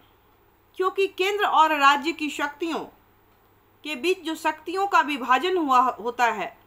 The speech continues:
वो भी संविधान में लिखित रहता है। संघीय देशों में शासन की शक्तियों का दोहरा प्रयोग जो है, वो होता है। संघीय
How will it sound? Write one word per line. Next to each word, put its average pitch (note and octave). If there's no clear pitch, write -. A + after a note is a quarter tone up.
वो D#4+
भी F#4+
संविधान D4+
में A3
लिखित C#4+
रहता A3+
है। F3+
संघीय G4
देशों G#4
में D#4+
शासन F#4+
की F#4+
शक्तियों -
का D#4+
दोहरा F4
प्रयोग E4
जो C#4+
है, C4
वो D4
होता A#3+
है। E4
संघीय G4+